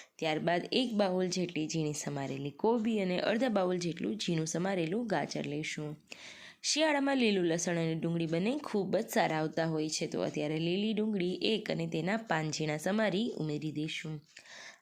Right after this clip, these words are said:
આ બધી વસ્તુને સારી રીતે મિક્સ થવા દઈશું. બધા વેજીટેબલ સારી રીતના કૂક થઈ જાય તે માટે pinch of salt એટલે કે થોડું એવું નમક ઉમેરી તેને સારી રીતે કૂક કરી લેશું.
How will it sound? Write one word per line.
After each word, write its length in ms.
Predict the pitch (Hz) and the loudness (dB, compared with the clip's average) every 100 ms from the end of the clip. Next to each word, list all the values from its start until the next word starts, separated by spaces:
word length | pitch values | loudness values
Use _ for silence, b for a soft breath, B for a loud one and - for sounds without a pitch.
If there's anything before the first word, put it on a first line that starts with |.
| - | 0
આ 140 | 302 | 2
બધી 260 | 277 277 262 | 4 2 2
વસ્તુને 380 | 240 220 196 | 2 0 -2
સારી 340 | 196 226 247 240 | 0 2 2 2
રીતે 300 | 196 175 269 | 0 0 2
મિક્સ 320 | 220 175 - | 2 0 -2
થવા 220 | 175 156 | 0 0
દઈશું. 520 | 151 160 - 160 160 165 _ B B B B B - | 0 -2 -2 -2 -4 -6 _ B B B B B -2
બધા 260 | 208 320 | 2 4
વેજીટેબલ 520 | 311 269 262 254 247 | 4 2 2 2 2
સારી 300 | 254 190 165 | 2 2 2
રીતના 280 | 160 165 165 | 2 0 -2
કૂક 240 | 165 170 170 | 0 -2 0
થઈ 180 | 233 | 2
જાય 200 | 226 233 | 4 2
તે 140 | 196 170 | 2 0
માટે 340 | 165 156 208 | 0 0 0
pinch 360 | 226 202 214 196 | 0 0 0 2
of 160 | 175 | 0
salt 420 | 185 - 170 151 151 | 0 2 2 0 -2
એટલે 140 | 151 | -4
કે 80 | 156 | -4
થોડું 400 | - 262 277 214 | -2 0 2 2
એવું 160 | 214 | 2
નમક 360 | 208 165 165 170 | 2 2 0 0
ઉમેરી 440 | 202 220 180 190 190 B B B - | 0 2 0 -2 -4 B B B -6
તેને 180 | 170 175 | -2 -2
સારી 360 | 226 226 294 | 2 2 2
રીતે 280 | 233 185 262 | 2 0 -2
કૂક 280 | 269 175 175 | 0 -2 0
કરી 220 | 160 160 | 0 0
લેશું. 640 | 156 165 - 170 165 165 | 0 0 -2 -2 -2 -6